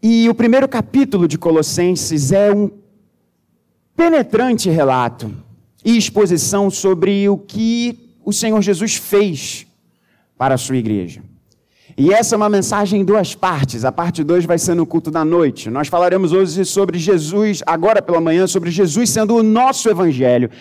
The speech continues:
E à noite falaremos sobre Jesus sendo o nosso rei. O que significa para um brasileiro que não está debaixo de uma monarquia dizer que Jesus é o nosso rei? Nós falaremos sobre isso hoje à noite.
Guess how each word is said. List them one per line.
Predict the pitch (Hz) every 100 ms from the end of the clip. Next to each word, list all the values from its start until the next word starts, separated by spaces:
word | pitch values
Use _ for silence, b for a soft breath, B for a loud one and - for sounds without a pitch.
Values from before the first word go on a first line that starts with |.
| B B
E | 202
à | 196
noite | 208 208
falaremos | 196 190 180 190 190
sobre | 190 175
Jesus | 175 180 151 196
sendo | - 196 202
o | 208
nosso | 190 214 208 220
rei. | - - 175 180 175 131 98 - _ _ _ _ _ _ _ _ -
O | -
que | 190
significa | 220 196 196 190 202 185
para | - 180
um |
brasileiro | 165 170 165 165 156 165 160 135 131
que | - 139
não | 135 156
está | 175 - 156
debaixo | 143 139 131 135 127
de | 117 127
uma | 135 127 117
monarquia | 104 104 131 135 131 127 131 131 123
dizer | 123 113 139 139
que | 131
Jesus | 123 113 139 117
é | 139
o | 131
nosso | 143 143
rei? | 123 110 147 131 B B -
Nós | 190
falaremos | 196 196 180 196
sobre | - 165 147
isso | 147 - - _ b b b b
hoje | 147 147 131 - B B -
à | 139
noite. | 147 165 143 123 - -